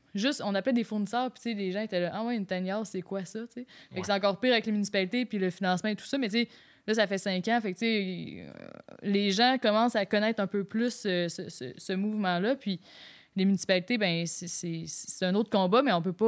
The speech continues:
Speaker 1: euh, on peut pas non plus appeler chaque municipalité puis dire, « Ben, voici la marche à suivre, là. » Je, tout le monde est différent, fait que,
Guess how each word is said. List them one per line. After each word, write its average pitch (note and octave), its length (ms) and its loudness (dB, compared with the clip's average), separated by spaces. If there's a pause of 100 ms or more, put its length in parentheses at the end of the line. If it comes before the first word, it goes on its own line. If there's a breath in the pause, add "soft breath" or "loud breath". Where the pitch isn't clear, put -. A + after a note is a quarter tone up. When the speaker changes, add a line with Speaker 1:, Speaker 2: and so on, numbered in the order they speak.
(140)
Speaker 1:
euh, D#3 120 -2 (360)
on F#3+ 60 -6
peut F3+ 80 -8
pas C4+ 100 2
non G#3 160 4
plus B3+ 160 2
appeler G#3+ 240 2
chaque A3 220 -2
municipalité G3+ 480 0
puis G3 80 -10
dire, « G3 140 -2
Ben, F3+ 120 0
voici F#3+ 560 -2
la F#3+ 140 0
marche F#3 200 -2
à F#3 80 -2
suivre, G#3+ 300 -2
là. » F#3+ 80 -2
Je, - 120 -10 (360)
tout A#3 80 -2
le G#3+ 60 0
monde A#3 160 2
est G3+ 60 -2
différent, F#3 440 -6
fait F3+ 140 -12
que, F3 120 -10